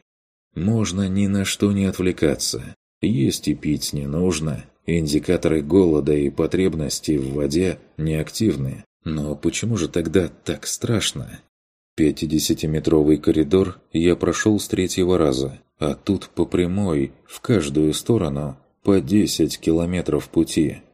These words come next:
Это только то, что я вижу, и очень сомневаюсь, что там под крышей есть прямые маршруты. Жесть. И самое главное, ради чего?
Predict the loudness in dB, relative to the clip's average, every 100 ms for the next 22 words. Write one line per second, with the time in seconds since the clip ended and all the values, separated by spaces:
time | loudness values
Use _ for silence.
0 | _ _ _ 0 2 -2 0 0 2 -2
1 | 0 -2 -2 0 2 4 4 2 2 -2
2 | -8 -16 _ _ 2 4 2 -2 -6 -6
3 | -4 -4 0 2 0 -4 -12 _ -6 -2
4 | -4 -2 -4 -4 0 0 0 -2 -2 -2
5 | -2 -4 -6 _ -4 2 2 0 -8 -2
6 | 0 2 0 -2 -2 -4 0 4 4 2
7 | -8 -12 _ _ _ -8 -6 -2 -2 -4
8 | -6 -6 -4 -8 -10 _ _ _ -4 -2
9 | 0 0 4 4 4 0 -4 -8 _ _
10 | 2 4 4 2 0 2 4 4 4